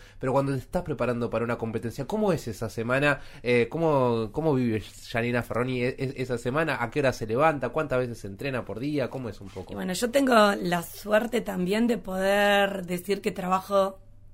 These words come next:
Speaker 2: de lo que me gusta. Doy clases de indoor a las ocho de la mañana, así que ya arranco moviéndome.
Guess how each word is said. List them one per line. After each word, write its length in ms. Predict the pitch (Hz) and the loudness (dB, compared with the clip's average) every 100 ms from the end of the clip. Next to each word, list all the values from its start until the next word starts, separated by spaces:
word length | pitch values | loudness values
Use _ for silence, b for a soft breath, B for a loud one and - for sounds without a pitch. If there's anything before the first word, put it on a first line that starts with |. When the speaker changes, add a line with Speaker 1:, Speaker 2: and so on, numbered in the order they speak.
| - 220 | -18 -8
Speaker 2:
de 160 | 180 | -6
lo 100 | 180 | -4
que 120 | 180 | -4
me 120 | 175 175 | -2 -2
gusta. 500 | 190 180 214 226 - B B B B - | -2 -2 -2 -2 -6 B B B B -6
Doy 300 | 175 196 185 | 2 2 2
clases 420 | 190 190 208 175 | 2 2 0 -4
de 100 | 185 | -2
indoor 460 | 185 196 214 214 214 | 0 0 0 0 -2
a 100 | 175 | -6
las 180 | 175 175 | -6 -6
ocho 220 | 190 196 | -8 -6
de 80 | 185 | -6
la 140 | 180 | -4
mañana, 340 | 180 180 196 208 | -2 -2 0 -2
así 180 | 196 190 | -4 -10
que 120 | 185 | -10
ya 160 | 190 | -8
arranco 400 | 180 180 185 190 | -6 -4 -4 -4
moviéndome. 760 | 180 180 180 185 180 190 208 | -4 -2 -4 -2 -2 -2 -4